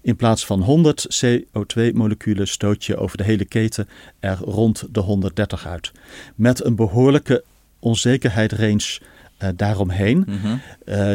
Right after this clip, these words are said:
Speaker 1: het, de energie om te transporteren kan je vrij nauwkeurig uitrekenen. Eh, methaanlekkages is iets wat je niet wilt, waarin een veel grotere onzekerheid, eh, zit. En volgens Gazprom zijn ze helemaal niet zo hoog.
Speaker 2: Ja.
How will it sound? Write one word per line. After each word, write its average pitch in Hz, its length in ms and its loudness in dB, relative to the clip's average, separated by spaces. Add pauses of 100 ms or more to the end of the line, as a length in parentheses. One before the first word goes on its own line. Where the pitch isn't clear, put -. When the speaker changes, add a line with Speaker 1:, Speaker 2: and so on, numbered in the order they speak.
(260)
Speaker 1:
het, - 300 -6
de 135 140 0
energie 139 560 4
om - 80 2
te - 120 -6
transporteren 127 760 0
kan 113 160 2
je 104 100 2
vrij 107 240 0
nauwkeurig 95 520 -2
uitrekenen. 151 640 0 (400)
Eh, 104 160 -2 (200)
methaanlekkages 120 1120 2
is - 200 -2
iets - 220 -4
wat 113 180 -2
je 110 120 0
niet 104 280 2
wilt, 127 300 2
waarin 107 260 0
een 101 80 0
veel 117 200 2
grotere 101 400 -2
onzekerheid, 107 840 -2 (380)
eh, 101 400 -2
zit. 107 480 -2
En 101 200 -4
volgens 110 320 -2
Gazprom 110 420 -2
zijn 95 140 -2
ze 92 60 -4
helemaal 85 260 -4
niet 80 140 -8
zo - 140 -10
hoog. 87 220 -12 (180)
Speaker 2:
Ja. 98 260 -2